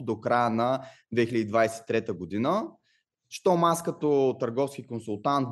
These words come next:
брокер, който съветва много продавачи, купувачи, влизам в сделка с недвижим имот, а, мисля, че личният пример е, а, достатъчен,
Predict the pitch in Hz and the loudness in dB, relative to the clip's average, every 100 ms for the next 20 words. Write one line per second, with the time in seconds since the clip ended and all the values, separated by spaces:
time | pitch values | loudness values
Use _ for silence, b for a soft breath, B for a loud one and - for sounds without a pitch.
0 | - 131 131 131 110 127 123 - 110 123 | 0 0 2 -2 0 -2 -2 -6 -2 -2
1 | - 117 117 123 123 120 120 117 117 123 | -2 -2 0 0 2 2 2 -2 -4 -4
2 | 110 107 110 110 - 113 107 101 - 104 | -2 2 2 2 -2 -6 -6 -8 -4 2
3 | 113 110 - 127 151 - _ _ - 120 | 4 2 2 0 0 -4 _ _ -6 -2
4 | 127 123 110 95 113 110 107 104 101 113 | -2 -2 -4 -2 -2 -2 -6 -8 -4 -2
5 | 101 101 117 165 170 160 156 160 147 143 | 0 0 0 0 -2 -2 -2 -2 -4 -6
6 | 139 127 131 143 117 - 131 139 123 135 | -4 -4 -2 -2 -4 -2 -2 2 4 4
7 | 139 131 B B B - - 120 117 117 | 2 -2 B B B -8 -2 0 0 -2
8 | 110 147 135 123 - 143 170 175 175 | -2 2 2 2 0 0 0 -4 -6